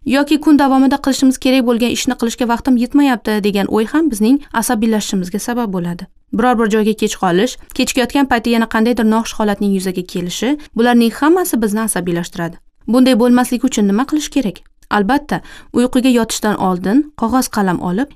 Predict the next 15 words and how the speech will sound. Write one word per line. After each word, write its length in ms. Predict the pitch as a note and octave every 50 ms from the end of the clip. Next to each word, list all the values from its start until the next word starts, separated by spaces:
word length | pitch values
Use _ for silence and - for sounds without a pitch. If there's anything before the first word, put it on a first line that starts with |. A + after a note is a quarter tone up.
| -
ertaga 520 | - A#3+ A#3+ A#3+ B3+ B3 A3 C#4 D#4 E4 E4 E4 - - -
nima 280 | A3 A#3+ B3 D4 F4+ -
qilishingiz 400 | E4 D4 C4+ - D4+ D4+ D#4 D4+ -
kerakligini 460 | B3+ A#3 G#3+ G#3+ G#3 F#3+ F#3 G3 - -
o'ylab, 400 | G#3 G3+ G3 F3+ F#3+ A3+ C#4 - - - - G#3+
rejalashtiring. 560 | A#3 F#3+ G3+ F#3 F#3 F#3 - - F#3 E3+ E3+ - - _ _ _ - A3+ A3
Rejalashtirilgan 680 | A3 A3 A3+ A3 A3 G#3+ - G#3+ G#3+ G3 G#3+ G#3+ - G3+
ishlar 200 | - - A#3 C4
sizning 340 | C#4 - A#3+ G3 G#3+ B3 A#3
vaqtingizni 480 | G#3+ F#3+ - - F#3 F3 F3+ F#3 G3+ G3
tejaydi. 480 | - F3+ F3 - E3+ E3+ E3+ F3 F3 - _ _
Muhimi, 400 | - G3+ F#3 - A3 A#3+ D4+ D#4+ D4+ - - - -
asabiylashmaysiz. 960 | - G#3 G3+ - A3+ G3+ A3+ A3 A#3 A#3 - - F#3+ F#3 - - - - - _ - - -
Hamma 200 | D4+ F#4 G4+ F4+
ishingizni 560 | - - B3 A#3 G#3+ A3 G3+ A#3+ C4 C#4